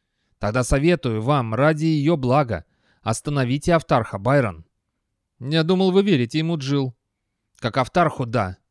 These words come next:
Как лидеру борьбы против тиранитов, да. Но как мужчине, по отношению к женщине, к Артемизии, нет».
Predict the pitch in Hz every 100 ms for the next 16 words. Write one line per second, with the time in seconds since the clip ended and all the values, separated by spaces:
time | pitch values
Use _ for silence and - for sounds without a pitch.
0 | _ - 127 - 196 165 156 139 151 160
1 | 190 - 143 135 - 160 175 202 127 113
2 | 127 101 - _ _ _ _ - 123 135
3 | 147 151 151 - - 190 135 90 - 110
4 | 131 131 165 151 120 110 196 180 - 95
5 | 82 - _ 120 117 170 175 180 120 107
6 | 87 98 139 143 120 -